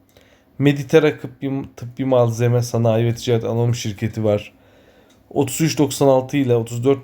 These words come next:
kırk T L fiyat aralığından on bin beş yüz on beş adet pay geri almış. San Tekstil var arkadaşlar.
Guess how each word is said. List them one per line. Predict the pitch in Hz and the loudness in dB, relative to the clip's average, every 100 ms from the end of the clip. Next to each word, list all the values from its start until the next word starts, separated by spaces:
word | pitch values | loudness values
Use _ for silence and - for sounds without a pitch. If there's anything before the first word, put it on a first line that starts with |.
| - _ | -10 _
kırk | 120 120 - | -10 -10 -2
T | 123 113 | 0 2
L | 113 | 2
fiyat | 113 127 123 | 0 -2 0
aralığından | 135 113 110 113 110 117 120 - _ _ _ _ - | 0 2 2 0 2 0 -2 -10 _ _ _ _ -4
on | 151 151 147 | 4 4 4
bin | 139 135 | -2 0
beş | 143 123 - | 2 0 0
yüz | 131 | 0
on | 139 127 | 2 0
beş | 113 - 120 | -2 -4 -4
adet | 110 101 - - - | -2 -2 -4 -20 -2
pay | 107 107 | 0 2
geri | 101 107 | 2 4
almış. | 117 110 110 113 - - _ _ _ _ _ _ _ | 4 4 0 -6 -10 -16 _ _ _ _ _ _ _
San | - - 151 160 160 | -10 0 2 2 0
Tekstil | 147 123 - 139 135 123 | -4 -4 -2 -2 0 0
var | 113 117 120 - | 2 2 0 -10
arkadaşlar. | - 107 - 113 104 - 113 113 - | -8 -8 -4 -4 -4 -2 -2 -2 -10